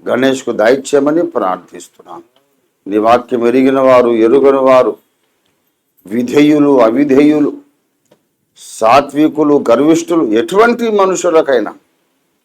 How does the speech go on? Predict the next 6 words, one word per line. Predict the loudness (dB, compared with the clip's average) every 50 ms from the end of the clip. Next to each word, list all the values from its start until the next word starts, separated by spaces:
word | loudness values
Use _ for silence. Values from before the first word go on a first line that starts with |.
| _ _ _ _ _ _ -6
నీ | -6 -6
కుమారుడు | -4 -4 -4 -2 0 0 2 2 2 0 0 -2 -2 -4 -4 -8 -16 _ _ _ _ _ _ _ _ _ _
పరిశుద్ధాత్మ | -4 -4 -2 -4 -6 -8 -8 -10 -8 -4 0 0 0 0 -2 -6 -4 -2
ఆవేశముతో | -2 -2 -2 -2 -2 -2 -2 0 0 -2 -2 -4 -6 -8 -6 -6 -6 -4 -4 -6 -6
సువార్త | -4 -4 -2 0 0 0 -2 -2 -6 -8
ప్రకటించగా, | -6 -6 -6 -6 -6 -6 -8 -8 -8 -10 -8 -8 -8 -8 -8 -12